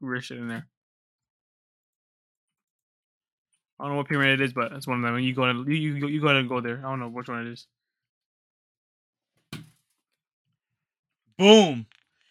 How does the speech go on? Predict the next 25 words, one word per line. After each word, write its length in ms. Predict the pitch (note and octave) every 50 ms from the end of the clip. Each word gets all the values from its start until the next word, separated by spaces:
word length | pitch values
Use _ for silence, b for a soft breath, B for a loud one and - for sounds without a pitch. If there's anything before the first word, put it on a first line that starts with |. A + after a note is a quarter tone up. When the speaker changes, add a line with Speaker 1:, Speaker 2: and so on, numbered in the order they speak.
| _ _ _ _
Speaker 2:
It 60 | B2+
was 280 | C3+ C#3 C#3+ D3 C3+ B2
made 260 | C3+ C#3 D#3+ F#3 F#3
by 120 | E3+ E3+
a 100 | D3 C3+
hundred 480 | B2 - - - D#3 E3 F3 E3+ F#3 F3+
and 160 | F3+ F3 E3
eighty-six 840 | D#3+ D#3+ F3 E3+ D#3 - - - - - - - E3 D3+ - - -
stones, 520 | - - - D3+ D#3 D#3+ D#3 D3 C3+ B2+ B2
weighing 460 | A#2+ B2+ C3+ C#3+ C#3+ C#3+ D3 C#3+ C3+ - _ _ _ _ _ _ _ _ _ _
an 120 | A#2+ A#2+
average 480 | - B2 C3+ C#3+ D3 D#3 D#3 D3 C#3 -
of 220 | - C3+ B2 A2 - _
two, 360 | - - - D#3+ E3+ F3 E3 D#3 E3 _ _ _ _ _ _
of 200 | - B2 A2+ - _
two 160 | - E3 E3+
point 300 | - - - D#3 C#3+ A2+
two 160 | - - D#3 D3
tons 340 | - - D3 C#3+ C3 A#2 - _
each. 340 | D3+ C#3+ B2 - - - - _ _ _ _ _ _ _ _ -
Twelve 320 | - C#3 D#3+ E3 D3+ -
quarrymen 640 | - - D#3+ D#3+ E3+ F3 E3 D#3 C#3+ C3 B2+ B2+ A#2+ -
ca-, 300 | - - C#3 C#3 C3+ - _ _ _ _
cra-, 200 | - _ C#3 - - _ _ _ _ _ _
craved, 580 | - - D3 E3+ F#3 E3+ D3+ C3 A#2+ A2 -